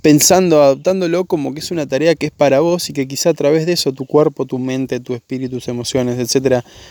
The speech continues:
tu físico te está diciendo, "Che, quizá te hace bien hacer esta tarea que viste, porque si no, no la hubieras visto". ¿Me entendés? Como que es una prioridad para vos.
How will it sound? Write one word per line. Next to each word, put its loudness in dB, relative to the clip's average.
tu 0
físico 2
te -8
está 0
diciendo, 0
"Che, -2
quizá -2
te 0
hace 0
bien 0
hacer -2
esta -6
tarea 2
que -2
viste, -4
porque -12
si -4
no, 0
no -2
la -2
hubieras -4
visto". -12
¿Me 0
entendés? 0
Como 2
que -6
es -4
una 4
prioridad 2
para 0
vos. -6